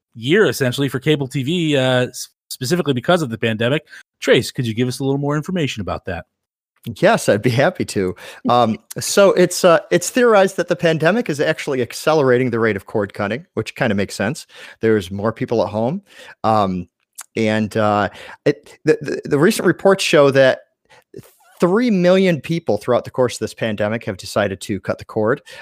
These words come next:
Speaker 2: Um, that's a pretty good percentage. That's what, like, a, like, one percent of the entire U S population this year.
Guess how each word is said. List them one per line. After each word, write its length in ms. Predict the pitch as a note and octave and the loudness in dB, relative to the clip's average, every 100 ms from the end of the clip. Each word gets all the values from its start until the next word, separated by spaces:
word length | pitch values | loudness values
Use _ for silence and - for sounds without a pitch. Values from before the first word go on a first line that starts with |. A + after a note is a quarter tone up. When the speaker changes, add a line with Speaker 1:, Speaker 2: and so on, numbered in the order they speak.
| - | -2
Speaker 2:
Um, 340 | A2+ A2+ A2+ _ _ | 2 2 0 _ _
that's 240 | - G3+ - | 2 2 2
a 100 | F4+ - | -4 -2
pretty 220 | - C4+ | -2 0
good 200 | A#3 G#3+ | 2 0
percentage. 520 | A3 G3 G#3+ E3 F#2+ - | 0 2 4 4 2 0
That's 180 | C3 | 0
what, 220 | D#3 D3 B2+ | 2 2 2
like, 180 | A#2 | 0
a, 160 | - G2+ _ _ _ _ _ _ - | 0 -4 _ _ _ _ _ _ -10
like, 140 | A2+ G2 | -8 -2
one 160 | B2 | -2
percent 340 | C3+ C3+ C#3+ C#3+ | -2 0 2 2
of 80 | |
the 140 | C3 A#2 | 2 -2
entire 320 | - C3 B2+ | 0 0 2
U 180 | A2+ B2 | 2 0
S 80 | - | 0
population 580 | - B2+ A#2 A2 - | -4 -2 0 0 0
this 160 | C#3+ - | -6 -2
year. 220 | E3 F3 | -2 -2